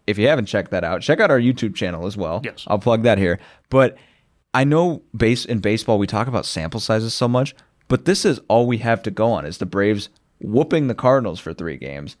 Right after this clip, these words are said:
Speaker 1: and then beating the Padres here in a back and forth game of who was gonna survive. And this was a really, really good win. And so far, Jay,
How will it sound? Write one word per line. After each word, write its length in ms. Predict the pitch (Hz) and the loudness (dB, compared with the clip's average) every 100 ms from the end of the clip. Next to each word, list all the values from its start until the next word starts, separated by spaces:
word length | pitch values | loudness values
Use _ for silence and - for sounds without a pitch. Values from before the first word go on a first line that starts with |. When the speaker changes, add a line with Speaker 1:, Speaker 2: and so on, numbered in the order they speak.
| _ _ _ _ _ | _ _ _ _ _
Speaker 1:
and 220 | 104 107 | 0 2
then 220 | 110 110 95 | 4 4 2
beating 360 | 120 127 131 | 2 2 2
the 80 | 113 | 0
Padres 540 | - 110 107 107 98 | 2 2 2 0 -4
here 200 | - 98 | -2 -2
in 140 | 95 104 | -2 -4
a 60 | |
back 340 | 92 104 107 - | -4 -2 -2 -2
and 140 | 123 | -4
forth 340 | - 117 107 - | 2 2 2 2
game 420 | 101 98 95 - | 2 4 2 0
of 340 | 95 90 85 - _ _ | 2 2 0 -8 _ _
who 160 | 131 | 0
was 260 | 120 110 - | 0 0 -2
gonna 240 | 107 95 | -4 -4
survive. 580 | - 92 95 71 53 - _ _ _ - | -4 -6 -6 -8 -10 -18 _ _ _ 0
And 180 | 107 110 | 2 4
this 240 | 131 - | 4 2
was 160 | 135 113 | 0 2
a 140 | 98 | 2
really, 640 | 92 95 110 117 117 113 - | 0 2 4 4 4 0 -6
really 480 | 92 101 104 104 101 | -4 2 4 4 0
good 260 | - 107 101 | 4 4 4
win. 320 | 98 101 101 | 4 4 4
And 100 | 95 | 2
so 220 | - 107 | 2 2
far, 240 | 101 101 | 4 2
Jay, 300 | 98 107 104 | 2 2 2